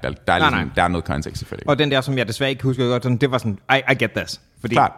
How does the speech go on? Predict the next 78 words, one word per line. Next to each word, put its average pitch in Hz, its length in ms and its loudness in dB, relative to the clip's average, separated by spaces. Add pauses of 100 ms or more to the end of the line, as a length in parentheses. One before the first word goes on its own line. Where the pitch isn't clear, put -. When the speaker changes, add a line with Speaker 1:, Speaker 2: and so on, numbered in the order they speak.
Speaker 2:
homie 131 300 2
har 107 140 2
sagt 98 220 0
nogle 101 320 0
nederen 101 300 -2
ting. - 160 -14
Speaker 1:
Klart. - 320 2 (300)
Men 95 160 0
det 90 60 0
er 107 40 6
jo 117 60 4
ikke, 117 120 -2
det - 100 -16 (140)
er 90 40 2
jo - 0 -
ikke 110 220 2
fucking 90 240 -2
det, 87 80 0
hobbiterne 85 420 0
gør. 78 160 2 (540)
Speaker 2:
Nej, 160 140 -2
det 190 80 -2
er 185 40 -2
det, 190 100 -4
jeg 190 100 -4
mener. 202 400 -4
Speaker 1:
Det - 100 -4
er 95 40 2
jo 87 40 2
sådan, 82 120 0
det 76 80 -4
er 85 40 0
jo 87 60 4
ikke, 107 220 -2
altså, 76 200 -2 (1900)
de 98 60 0
løfter 98 200 2
ikke 87 80 0
deres 82 100 -2
højre 95 260 4
hånd 92 180 0
bare 80 100 -4
sådan 78 120 -2
lige 87 100 -2
pludselig 82 260 -2
bare 78 200 2
fordi - 180 -6
Speaker 2:
Nej, 131 60 0
Speaker 1:
at - 120 -8
Speaker 2:
nej, 143 140 4
det 135 80 0
er 165 40 4
ikke 175 120 0
sådan, 196 140 4
de 143 80 4
har 139 60 2
en 147 40 6
eller 156 100 0
anden 143 100 2
springnæve 139 480 2
i - 20 2
albuen, 139 300 2
der 110 80 2
bare 117 140 4
lige 139 80 0
pludselig 143 240 0
flyver 113 220 2
op 123 100 0
hele 143 120 0
Speaker 1:
Det - 60 4
er 156 100 4
jo 139 60 2
Speaker 2:
tiden. 113 140 0
Speaker 1:
det. 107 80 -4
Speaker 2:
Det, - 80 -16
de 127 80 0
er 117 40 0
sådan 107 120 -2